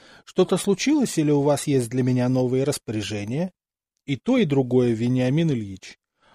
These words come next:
Прошу садиться. Приступим. В первую очередь новые заявки на получение привилегий». «Сосуд с двойными стенками, термос. Э, занятно. А это?»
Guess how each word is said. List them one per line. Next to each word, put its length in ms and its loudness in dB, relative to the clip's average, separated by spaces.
Прошу 280 0
садиться. 600 -4
Приступим. 520 -10
В 120 -20
первую 360 12
очередь 400 2
новые 400 4
заявки 520 2
на 120 -2
получение 640 -2
привилегий». 720 -4
«Сосуд 500 -4
с 80 -6
двойными 500 0
стенками, 680 -6
термос. 760 -4
Э, 300 -2
занятно. 680 0
А 160 -2
это?» 320 -6